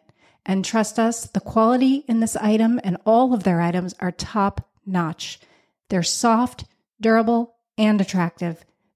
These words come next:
These bras will truly go the distance. Davin and Adley carry a gorgeous selection of maternity and nursing wear, and they have an innovative one-piece breast pad that we've never seen anywhere else. So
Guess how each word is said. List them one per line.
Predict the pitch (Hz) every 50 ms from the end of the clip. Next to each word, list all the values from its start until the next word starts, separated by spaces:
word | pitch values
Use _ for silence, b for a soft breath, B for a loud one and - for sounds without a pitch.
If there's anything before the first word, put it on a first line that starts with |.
| _
These | - 214 226 254 262 240
bras | - - 240 226 226 226 233 226 - -
will | 202 196
truly | 185 - - - 214 202 196 196
go | - 202 190
the | - 190
distance. | - 170 156 - - 160 165 170 170 - - - _ _ _ _ _ _ _ _ _ _ _ _ _
Davin | - 208 214 240 277 285
and | 285 277
Adley | 254 220 208 190 196 190
carry | - - 208 202 196
a | - 196 180
gorgeous | 185 - - - 208 214 226 233 226 202 196 -
selection | - - 190 185 180 175 - - 208 190 151
of | 165 170
maternity | 190 185 - - 208 220 226 226 208 214 208
and | 208 202 190
nursing | 190 175 - - 190 175
wear, | 175 170 165 165 B B B B B B B
and | 220 190
they | 185 196
have | 190 180
an | 190 190 - _
innovative | - 214 214 233 220 226 226 226 226 180
one-piece | 180 175 180 190 196 196 - - 214 190 -
breast | - - 185 185 185 - -
pad | 220 226 233 226 202
that | 208 -
we've | 175 180 180
never | 190 190 202 226 233 226 240
seen | 226 - 226 208 208
anywhere | 208 196 190 185 185
else. | 175 165 165 165 - - - b b b b b b
So | - - - 196 175 180 180 175 170